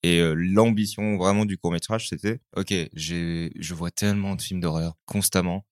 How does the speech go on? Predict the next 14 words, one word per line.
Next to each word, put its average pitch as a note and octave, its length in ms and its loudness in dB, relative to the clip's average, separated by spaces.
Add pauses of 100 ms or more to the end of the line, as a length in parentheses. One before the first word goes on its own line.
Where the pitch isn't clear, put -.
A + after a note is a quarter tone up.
et E2+ 340 6
je, D#2+ 240 -2
j'en F2 160 -4
vois F2 140 0
tellement A2 460 4
qui, F#2 440 -2
euh, D2 300 -2 (120)
de F#2+ 260 -4
found B2 240 0
footage B2 540 4
notamment G#2 520 2
qui F2+ 380 -8 (120)
me E2+ 120 0
tease C3 480 2